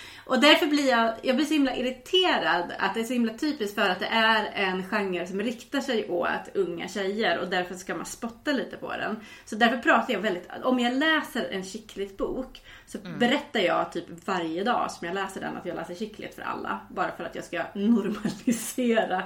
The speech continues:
Speaker 1: <laughs> genren.
Speaker 2: Eh, nej, men det är ju lite,
Speaker 1: Jag är
Speaker 2: det är
Speaker 1: så
Speaker 2: lite
Speaker 1: stor så att jag kan ta på mig att göra det
Speaker 2: Precis.
Speaker 1: nämligen.
Speaker 2: Det är lite som när man berättar för folk, för andra vuxna, att man läser barn- och ungdomsböcker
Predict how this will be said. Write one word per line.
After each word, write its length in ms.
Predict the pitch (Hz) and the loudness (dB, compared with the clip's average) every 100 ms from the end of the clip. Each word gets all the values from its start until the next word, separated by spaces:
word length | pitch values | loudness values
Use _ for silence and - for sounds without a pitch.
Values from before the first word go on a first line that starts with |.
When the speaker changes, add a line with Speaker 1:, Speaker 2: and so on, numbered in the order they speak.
| - | -6
Speaker 1:
<laughs> 80 | - | -8
genren. 920 | - - - - 226 208 196 233 - - _ - - - 403 381 339 - | -4 2 2 4 4 4 2 0 0 -20 _ -20 -14 -8 -4 -2 -2 2
Speaker 2:
Eh, 60 | 226 196 190 185 | 6 8 8 6
nej, 160 | 208 214 | 2 0
men 40 | 214 | 0
det 80 | 208 | -2
är 180 | 247 240 | -2 -4
ju 180 | 214 | -2
lite, 240 | 220 226 - 202 | -2 -2 -2 8
Speaker 1:
Jag 80 | 233 | 10
är 40 | |
Speaker 2:
det 40 | 233 | 10
är 20 | |
Speaker 1:
så 80 | - | 8
Speaker 2:
lite 120 | 226 | 4
Speaker 1:
stor 400 | - 247 220 196 | 6 8 8 4
så 120 | 202 | 2
att 60 | 190 | 2
jag 120 | 185 | 0
kan 120 | 180 | -2
ta 80 | 190 | -4
på 240 | - 202 | -4 -4
mig 180 | 165 165 | -4 -6
att 80 | 175 | -4
göra 240 | 185 180 208 | -2 -2 -2
det 60 | - | -2
Speaker 2:
Precis. 240 | 202 - | -4 -2
Speaker 1:
nämligen. 260 | 185 170 208 - - | -2 -2 -4 -10 -4
Speaker 2:
Det 100 | 190 | 2
är 60 | 220 | 4
lite 260 | 214 - | 4 2
som 200 | 202 202 | -2 0
när 80 | 190 | 2
man 160 | 185 185 | 2 4
berättar 380 | 180 165 - 175 | 4 2 2 -2
för 140 | 175 | -2
folk, 520 | - 160 165 - 170 | -2 -2 -2 -8 -2
för 80 | 196 | 4
andra 240 | 185 175 | 6 4
vuxna, 340 | 180 196 - 208 | 0 -2 -2 -2
att 100 | - | 0
man 120 | 175 | 0
läser 260 | 160 - 165 | 0 -2 0
barn- 320 | 160 156 160 | 2 2 2
och 60 | |
ungdomsböcker 800 | 165 156 160 - 196 - 160 - | -4 -4 -6 -4 -6 -4 -4 -6